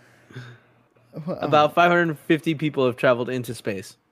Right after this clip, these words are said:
Speaker 2: Slightly less than two-thirds have been American. All right. <laughs> You know what I mean?
Speaker 1: <laughs>
Speaker 2: Sixty percent. Not bad. Let's say fifty-nine. <laughs> Eh?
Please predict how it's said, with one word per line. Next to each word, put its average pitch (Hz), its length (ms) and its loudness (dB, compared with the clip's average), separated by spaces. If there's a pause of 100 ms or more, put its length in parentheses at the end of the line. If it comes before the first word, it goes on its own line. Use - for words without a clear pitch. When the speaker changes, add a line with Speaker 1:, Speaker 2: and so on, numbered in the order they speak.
(100)
Speaker 2:
Slightly 151 380 2
less 139 260 0
than 123 140 -10
two-thirds 120 500 -2
have 117 100 -8
been 110 120 -8
American. 113 600 -4 (440)
All 120 80 2
right. 117 340 4
<laughs> 131 220 0
You 135 200 0
know 143 140 2
what 139 100 2
I - 20 2
mean? 185 240 2
Speaker 1:
<laughs> 262 120 0
Speaker 2:
Sixty 247 320 2
percent. 170 420 0 (380)
Not 131 520 4
bad. 180 540 6 (320)
Let's 151 140 0
say 190 100 4
fifty-nine. 143 640 -2
<laughs> - 840 -20 (1120)
Eh? 254 220 4